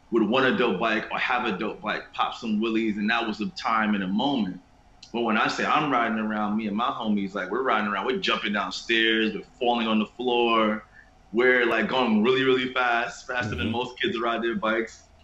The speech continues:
Speaker 1: And we're doing all the extreme things. That's the name of the sport. It's
Speaker 2: Mm-hmm.
Speaker 1: action sports. It's extreme sports. We're doing all the extreme things. So at that level, it just wasn't, it wasn't common. It wasn't something that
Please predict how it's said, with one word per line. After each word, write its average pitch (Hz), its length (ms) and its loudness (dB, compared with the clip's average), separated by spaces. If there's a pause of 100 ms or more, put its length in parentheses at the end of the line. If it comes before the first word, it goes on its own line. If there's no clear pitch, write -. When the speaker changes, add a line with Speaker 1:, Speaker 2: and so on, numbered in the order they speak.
(180)
Speaker 1:
And 127 120 0
we're 127 200 6
doing 139 400 2
all 127 220 4
the 110 120 0
extreme 120 440 -2
things. 165 320 -2
That's 110 160 -8
the 104 100 0
name 117 140 2
of 110 80 0
the 107 80 0
sport. 117 340 -2
It's - 120 -8
Speaker 2:
Mm-hmm. 110 120 0
Speaker 1:
action 98 220 -4
sports. - 400 -6
It's - 80 -14
extreme 107 320 -2
sports. - 380 -2
We're 110 100 0
doing 107 160 0
all 107 100 0
the 104 100 2
extreme 98 340 0
things. 120 420 0 (280)
So 143 180 2
at 90 240 0
that 147 260 2
level, 110 400 2
it 135 140 2
just 101 320 0
wasn't, 117 520 -2 (840)
it 110 40 0
wasn't - 420 0
common. 120 460 -2 (420)
It - 60 -6
wasn't 110 360 -2
something 104 460 -4
that 90 320 -6